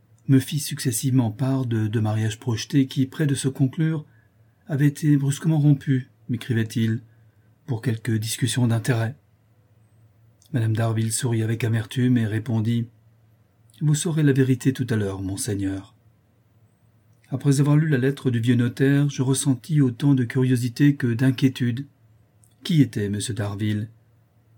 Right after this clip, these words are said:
Mon père ne m'en avait jamais parlé. J'interrogeai en vain mes souvenirs. Je ne me rappelais pas ce nom. Bientôt, madame Roland, à mon grand étonnement,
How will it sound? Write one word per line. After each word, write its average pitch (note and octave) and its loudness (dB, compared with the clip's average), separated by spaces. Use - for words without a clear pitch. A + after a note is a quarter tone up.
Mon A#2+ 0
père D3 2
ne B2+ 4
m'en B2 2
avait A#2+ 2
jamais C3 4
parlé. B2 0
J'interrogeai A2+ -2
en A#2 0
vain A2 0
mes G2+ -2
souvenirs. G2+ -4
Je C3+ 0
ne C3 6
me C3 4
rappelais B2+ -2
pas C#3 -2
ce C#3+ 0
nom. C3 4
Bientôt, A2+ 0
madame A2+ 2
Roland, A#2 0
à A2 -2
mon G#2+ 2
grand C#3 2
étonnement, C#3+ 4